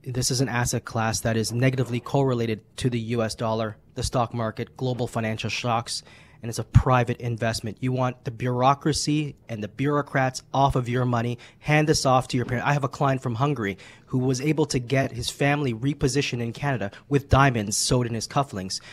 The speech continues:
So if you can share a story of how stock markets have saved your life, please share with me. I'm open to it. Hard assets right now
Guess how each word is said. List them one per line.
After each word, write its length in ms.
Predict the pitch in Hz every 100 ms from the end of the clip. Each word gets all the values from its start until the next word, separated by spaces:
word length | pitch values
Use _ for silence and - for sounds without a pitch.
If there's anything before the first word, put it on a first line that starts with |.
| -
So 160 | - 135
if 80 |
you 80 | 220
can 140 | 208 175
share 260 | - 160
a 40 | 127
story 360 | - 156 131
of 100 | 117
how 160 | 117 120
stock 380 | - - 151 127
markets 320 | 113 113 -
have 100 | 113
saved 320 | - 127 104
your 140 | 139
life, 340 | 151 170 180 - - -
please 160 | 147 127
share 220 | 147 131
with 160 | 117 117
me. 100 | 107
I'm 140 | 104
open 260 | 107 - 113
to 120 | 101
it. 80 | 90 -
Hard 240 | 156 156
assets 420 | 151 147 165 156
right 180 | 147 135
now 240 | 127 123